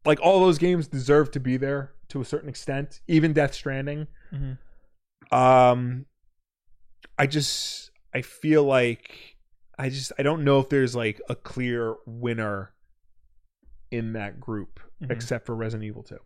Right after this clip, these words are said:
Speaker 1: <laughs>
Speaker 2: Um, I'm very upset Mario Maker didn't make it into more categories.
Speaker 1: I'm surprised. It, um, I'm surprised, and at the same time, I'm not, because, like you said, that didn't have a very long life.
Speaker 2: Mm-hmm.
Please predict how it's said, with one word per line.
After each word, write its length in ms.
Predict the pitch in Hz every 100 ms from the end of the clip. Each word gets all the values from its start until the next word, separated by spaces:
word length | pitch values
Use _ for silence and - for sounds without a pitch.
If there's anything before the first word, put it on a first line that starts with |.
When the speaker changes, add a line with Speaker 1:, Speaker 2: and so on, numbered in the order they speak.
| _
Speaker 1:
<laughs> 1900 | - - - - - - - - - - - - - - - - - - 247 - - - - - - -
Speaker 2:
Um, 460 | 151 151 147 147 147
I'm 220 | 151 165
very 220 | 135 135
upset 460 | 120 - 135 117 -
Mario 300 | - 123 120
Maker 220 | 117 117
didn't 180 | 117 113
make 160 | 117 120
it 80 | 113
into 140 | 104
more 160 | 113 120
categories. 520 | 139 147 165 185 - - - - _ -
Speaker 1:
I'm 140 | 135 131
surprised. 440 | 131 151 170 165
It, 220 | 165 151
um, 280 | - 208 208 - - - -
I'm 260 | 170 208 208
surprised, 480 | - 196 202 220 202
and 80 | 190
at 100 | 160
the 60 |
same 140 | 180 170
time, 140 | 170
I'm 160 | 147 135
not, 300 | 143 156 -
because, 260 | 131 143
like 160 | 139 139
you 80 | 131
said, 220 | 147 117
that 120 | 117
didn't 220 | 139 131
have 160 | 123 123
a 60 | 117
very 220 | 120 117
long 280 | 117 113 110
life. 400 | 113 104 - _ _ _ _ 185
Speaker 2:
Mm-hmm. 200 | 131